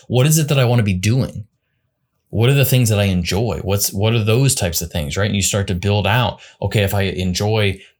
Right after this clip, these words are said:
doing this or fixing this, okay, you know, how can I get paid for that? Okay, how can I double down and get paid even more for that? Okay, how can I scale this? Those are all those little micro questions that are, like, micro, micro, micro, micro. And then before you know it, you're looking back going, like, "Whoa, I just had a macro moment,"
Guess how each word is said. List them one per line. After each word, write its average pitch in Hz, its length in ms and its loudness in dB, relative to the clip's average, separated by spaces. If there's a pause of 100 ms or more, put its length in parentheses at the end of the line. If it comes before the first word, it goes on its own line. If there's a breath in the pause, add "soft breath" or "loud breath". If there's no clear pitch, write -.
(160)
doing 104 260 0
this 127 200 0
or 90 60 -6
fixing 101 400 -2
this, 117 240 0
okay, 90 360 -4 (140)
you 92 160 -6
know, 82 100 -4
how 110 200 -2
can 113 140 -2
I 107 80 0
get 101 160 -4
paid 131 260 -2
for 92 120 -6
that? 73 320 -8
Okay, 92 180 -6
how 107 140 -2
can 110 120 0
I 98 80 0
double 95 260 -2
down 98 240 -2
and 104 80 0
get 92 140 -4
paid 95 240 -4
even 95 180 -4
more 147 220 -2
for 90 140 -6
that? 73 260 -8 (420 soft breath)
Okay, 101 200 0
how 104 160 0
can 104 140 0
I 98 80 0
scale 139 440 0
this? - 340 -6 (220 loud breath)
Those 113 280 4
are 104 140 2
all 107 180 2
those 98 300 -2
little 87 180 -2
micro 98 380 -2
questions 101 480 -2
that 82 80 -4
are, 80 140 -4
like, 80 180 -4
micro, 95 260 -2
micro, 90 280 -2
micro, 90 280 -4
micro. 92 460 -4 (280 soft breath)
And 101 120 0
then 101 80 2
before 98 320 0
you 95 60 0
know 131 200 2
it, 98 100 -2
you're 98 100 -2
looking 95 220 -2
back 127 200 -2
going, 90 180 -4
like, 73 180 -8 (120)
"Whoa, - 300 2
I 101 100 -4
just 110 200 -2
had 113 120 0
a 101 40 0
macro 107 480 0
moment," 67 420 -8